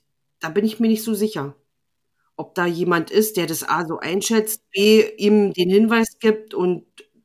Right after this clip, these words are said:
C ihn dabei auch noch unterstützt.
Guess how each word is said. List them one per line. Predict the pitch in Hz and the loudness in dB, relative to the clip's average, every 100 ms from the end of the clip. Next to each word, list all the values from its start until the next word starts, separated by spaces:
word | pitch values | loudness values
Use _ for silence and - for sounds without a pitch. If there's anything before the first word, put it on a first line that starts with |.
| _ _ _ | _ _ _
C | - - 208 | -6 2 4
ihn | 208 - 196 180 | 4 2 -2 0
dabei | 180 180 | 0 0
auch | 170 185 | -2 -2
noch | 185 | -2
unterstützt. | 147 185 170 170 151 - - | -4 -6 -6 -6 -6 -8 -14